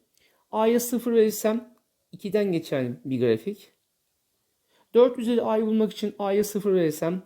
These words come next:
birden geçen bir grafik. O halde kesim noktası sadece bir tane olacaktır.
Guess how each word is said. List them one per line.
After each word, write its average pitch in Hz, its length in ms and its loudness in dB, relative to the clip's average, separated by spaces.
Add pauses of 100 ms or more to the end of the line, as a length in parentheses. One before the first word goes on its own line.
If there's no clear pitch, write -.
birden 139 520 -4
geçen 208 320 -2
bir 208 100 2
grafik. 214 500 2 (540)
O 170 100 -6
halde 160 440 0 (260)
kesim 226 360 -2
noktası 208 720 0
sadece 220 580 0
bir 190 100 -2
tane 160 240 0
olacaktır. 139 600 -2